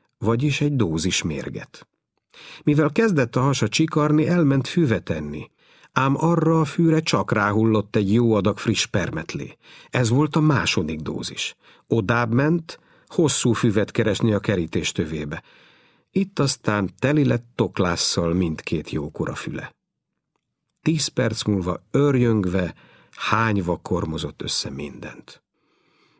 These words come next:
De egy kis fülpiszkálás, teitatás, kamillázás, vigasztalás, babusgatás, Dunában való alapos fürdetés, másfél nap szakadatlan ápolás, gondozás, ügyelés, figyelés,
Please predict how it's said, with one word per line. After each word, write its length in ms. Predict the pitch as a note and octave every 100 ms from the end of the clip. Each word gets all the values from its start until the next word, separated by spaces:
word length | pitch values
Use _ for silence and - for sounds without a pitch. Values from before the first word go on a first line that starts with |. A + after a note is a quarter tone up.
| -
De 180 | C#4+ G#3+
egy 180 | C3 -
kis 280 | A2 F2+
fülpiszkálás, 1300 | - A3+ F#3+ D#3+ C#3 - - A2 G2 F#2 E2+ F2+ -
teitatás, 1040 | - C3 B2 A#2 G#2 G2+ F#2 F2+ E2+ - -
kamillázás, 1000 | C#3+ C3 B2 G#2+ G#2 F#2 F2 E2 D2+ -
vigasztalás, 800 | C3 A#2 G#2 - - D2 - F2
babusgatás, 1200 | F#2+ A2 C3+ A2+ A2+ - G2+ - G#2 F#2+ F2+ - - - - -
Dunában 640 | - G#3+ E3+ C#3 A#2+ A2+ G2+
való 260 | G2+ F#2+ -
alapos 540 | A#3 A3 D3+ D3 -
fürdetés, 840 | - B2+ A2+ G#2 G2+ G2 F2+ F2+ - - - _ _
másfél 680 | B3 G3 B2 - - A2+ F#2
nap 220 | F2+ -
szakadatlan 1000 | - - - - C#3+ B2 A2 G#2+ G2+ -
ápolás, 760 | - C3 A#2 A2 G2 F#2+ F2 F2+
gondozás, 840 | A2 A#2 G#2 F#2+ F#2 F2+ D#2+ E2 -
ügyelés, 600 | C3 A#2 G2 E2+ D#2+ -
figyelés, 840 | - D#3 A2+ G2+ F2 D#2+ F#2+ -